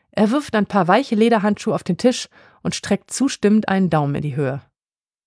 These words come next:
„Lag erst heute in meinem Bett. Hat wohl einen Endspurt eingelegt, unsere Befana. Danke, Wichtel. Passt vielleicht zu meinem Doom. Keine Sorge, keine Details, aber Spitzengeschenk. Ich nominiere Ovid,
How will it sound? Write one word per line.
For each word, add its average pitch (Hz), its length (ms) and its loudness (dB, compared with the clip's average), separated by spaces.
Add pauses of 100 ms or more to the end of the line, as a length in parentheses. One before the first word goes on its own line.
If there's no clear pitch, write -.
(600)
„Lag 233 260 -2
erst - 260 -4
heute 226 220 2
in 247 80 2
meinem 254 180 4
Bett. 202 300 -2 (460)
Hat - 200 -2
wohl 202 80 4
einen 170 160 2
Endspurt - 480 -2
eingelegt, 156 480 0
unsere 160 200 -2
Befana. 151 520 -2 (160)
Danke, 277 320 0
Wichtel. 147 340 -6 (560)
Passt - 300 -10
vielleicht 262 500 0
zu - 80 -2
meinem 302 320 0
Doom. 240 320 -2 (640)
Keine 156 240 -2
Sorge, 233 300 2
keine 165 260 2
Details, 170 560 0 (380)
aber 156 320 2
Spitzengeschenk. - 1120 -4
Ich - 320 -2
nominiere 190 520 2
Ovid, 208 480 2